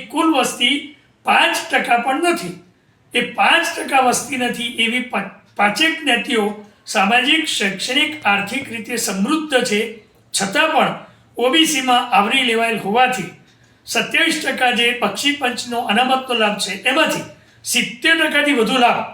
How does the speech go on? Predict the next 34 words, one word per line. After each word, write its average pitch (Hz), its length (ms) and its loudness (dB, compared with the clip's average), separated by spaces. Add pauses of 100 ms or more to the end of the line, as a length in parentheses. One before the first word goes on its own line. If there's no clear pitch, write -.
(360)
આ 262 140 4
પાંચેક 302 480 2
જ્ઞાતિઓ 226 340 0
લઈ 185 200 0
રહી 147 220 -2
છે. - 80 -14 (720)
તો 339 240 2
સૌથી 214 440 0
વધુ 330 340 4
વસ્તી 285 400 2 (500)
એ 247 120 2 (440)
ઠાકોર 269 400 0 (560)
અને 285 160 4 (100)
કોળી 320 200 4
સમાજની, 208 520 0 (440)
કે 285 60 -6
જેમની 277 360 2
વીસ 269 260 2 (120)
ટકાથી 311 360 2
વધુ 277 360 2
વસ્તી 294 320 -2
કુલ 359 260 4
વસ્તી - 380 0
છે. - 80 -14 (640)
એટલે 202 120 0
સત્યાવીસ 302 600 -2
ટકામાં 247 460 2 (500)
જોવા 220 240 4
જઈએ 233 400 2 (640)
તો 254 120 -4
સત્યાવીસ 302 580 0
ટકા 277 200 0
પ્રમાણે 254 380 2
ચાલીસ 226 500 2